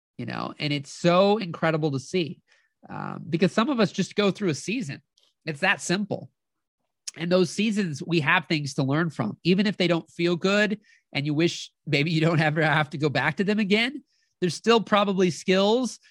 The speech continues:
and things that you learn. You know, the Joy of Music for Ben Rector that I mentioned, it was through, he had, like, seven, uh, songs recorded. And then when covid hit,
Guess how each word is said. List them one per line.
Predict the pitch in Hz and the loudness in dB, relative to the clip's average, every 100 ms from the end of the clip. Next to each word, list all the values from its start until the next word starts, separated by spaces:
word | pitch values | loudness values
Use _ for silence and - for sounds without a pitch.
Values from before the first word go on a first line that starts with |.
| _ | _
and | - 160 160 | -4 -4 0
things | 208 190 | 0 2
that | 170 208 | 0 0
you | 160 | 2
learn. | 190 240 139 139 | 2 2 0 -2
You | 139 | 0
know, | 160 | 2
the | 151 | 2
Joy | 147 220 | 4 4
of | 214 | 4
Music | 202 190 180 | 2 2 0
for | 165 | 0
Ben | 170 | 0
Rector | 160 208 202 | 2 0 0
that | 160 147 | -2 0
I | |
mentioned, | 143 143 139 147 143 _ _ - | -2 -4 -4 -4 -4 _ _ 0
it | 190 | 2
was | 175 170 - _ | 4 2 0 _
through, | 202 247 220 | -2 2 4
he | 170 | 4
had, | 180 | 4
like, | 180 170 | 2 -2
seven, | - 196 202 196 - | 0 0 0 -8 -12
uh, | 160 | -10
songs | - - 214 220 | -6 0 2 2
recorded. | 165 135 139 123 127 - | -2 -2 -2 0 -4 -6
And | - 151 | -6 0
then | 180 | 2
when | 165 139 | 2 0
covid | - 220 220 160 | 2 2 2 0
hit, | 143 139 | 0 -4